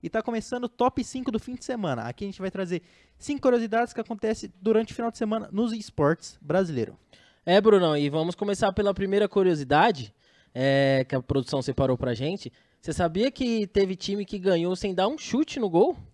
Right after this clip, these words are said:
Speaker 1: Eu fiquei sabendo, foi o, o Cruzeiro, o nosso grande Rafinha do São Paulo, é, acabou cometendo um gol contra e o Cruzeiro não finalizou nenhum, não deu uma finalização no gol, né, Vini?
Speaker 2: Pô, Bruno, e você vê aí, ó, os números tão na tela,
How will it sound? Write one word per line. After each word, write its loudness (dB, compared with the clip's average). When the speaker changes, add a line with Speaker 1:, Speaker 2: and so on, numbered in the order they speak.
Speaker 1:
Eu -2
fiquei -8
sabendo, -2
foi 0
o, 2
o -8
Cruzeiro, 2
o -2
nosso -4
grande -6
Rafinha -4
do -14
São -4
Paulo, 0
é, 2
acabou 2
cometendo -2
um -4
gol 4
contra -2
e -2
o -4
Cruzeiro 2
não -6
finalizou -6
nenhum, -6
não 0
deu 6
uma 0
finalização -8
no -12
gol, -10
né, -12
Vini? -16
Speaker 2:
Pô, 8
Bruno, 2
e -4
você 0
vê 2
aí, 2
ó, 0
os -4
números -4
tão -4
na 0
tela, -2